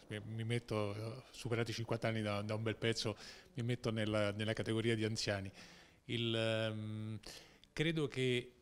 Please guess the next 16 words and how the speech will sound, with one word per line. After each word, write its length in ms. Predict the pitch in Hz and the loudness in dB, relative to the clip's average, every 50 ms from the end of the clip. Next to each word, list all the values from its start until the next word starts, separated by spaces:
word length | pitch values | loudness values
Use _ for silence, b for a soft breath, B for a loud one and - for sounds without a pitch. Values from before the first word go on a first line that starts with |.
| - - - | -20 -14 -8
è 100 | - 127 | -4 -4
importante 920 | 120 113 - - 131 127 - - - 147 139 135 123 113 - - - 110 - | -4 -4 -4 -4 -6 -6 -6 -8 -6 -4 -4 -2 -2 -4 -6 -4 -4 -4 -2
capire 480 | - 117 117 - 135 139 123 113 110 | -2 -4 -4 -2 -2 -2 -2 -2 -2
quali 180 | - 120 113 104 | -2 -2 -2 -2
sono 180 | - - 131 | -2 -2 -2
le 60 | 123 117 | -2 -2
loro 180 | 120 123 113 110 | -2 -2 -2 -2
visioni 540 | 110 107 107 117 123 120 113 104 101 101 | -4 -4 -4 -2 0 0 0 0 -2 -4
e 60 | 98 - | -6 -6
quindi 280 | - 123 117 110 101 | -6 -6 -6 -4 -6
stimolarli 840 | - - - 120 113 120 123 131 131 120 104 - - 101 101 98 95 | -6 -6 -6 -6 -4 -2 -2 -2 -2 -2 -4 -4 -6 -6 -6 -6 -4
nel, 640 | 101 101 101 101 101 101 101 101 98 98 104 123 127 | -4 -4 -4 -4 -4 -4 -4 -4 -4 -4 -4 -6 -6
eh, 220 | 117 107 104 101 - | -6 -4 -4 -4 -6
presentarcele, 1080 | - - 104 110 120 117 117 - - 131 131 131 - - - - 135 131 135 135 135 131 | -4 -4 -2 -2 -2 -2 -4 -2 -2 -2 -2 -2 -4 -6 -6 -4 -4 -2 -2 -4 -4 -6
perché 560 | - - 131 120 113 - - - 123 123 120 | -6 -6 -6 -6 -6 -8 -10 -8 -6 -6 -4
noi 440 | 123 127 139 143 143 135 127 123 | -4 -4 -4 -2 -2 -2 -4 -4